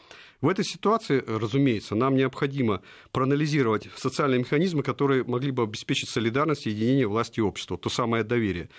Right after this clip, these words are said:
И тут нельзя не вспомнить, еще раз повторю, рецепт, данный Менделеевым Дмитрием Ивановичем еще сто пятьдесят лет тому. Разрозненных нас сразу уничтожат. Нас, наша сила в единстве, в воинстве, благодушной семейственности, умножаемой прирост, ум-, умножающей прирост народа.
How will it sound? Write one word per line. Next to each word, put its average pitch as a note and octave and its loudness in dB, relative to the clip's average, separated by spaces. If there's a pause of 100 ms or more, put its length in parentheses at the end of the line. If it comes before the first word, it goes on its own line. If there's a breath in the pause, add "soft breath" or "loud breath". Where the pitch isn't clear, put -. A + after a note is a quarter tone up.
(200 loud breath)
И A#2 -2
тут F3 -2
нельзя D#3+ 0
не G#2+ -2
вспомнить, D3+ 0
еще - -4
раз G2+ 0
повторю, G2 -2
рецепт, C3 -2
данный A#2+ 0
Менделеевым A2 0
Дмитрием A2+ 0
Ивановичем G#2 0
еще C3+ 0 (320 loud breath)
сто - -6
пятьдесят C3+ -2
лет C3 0
тому. A#2+ 2
Разрозненных C3+ 0
нас B2 2
сразу C#3+ 2
уничтожат. A#2 -2
Нас, B2 -2
наша B2+ 0
сила A#2 0
в G2+ -2
единстве, A#2+ -2 (380 soft breath)
в A2 -6
воинстве, B2+ 0 (440 soft breath)
благодушной D3 0
семейственности, C3 0 (320 loud breath)
умножаемой B2 4
прирост, A#2+ 0
ум-, C3+ 0
умножающей C3+ 2
прирост C3 0
народа. A2+ 2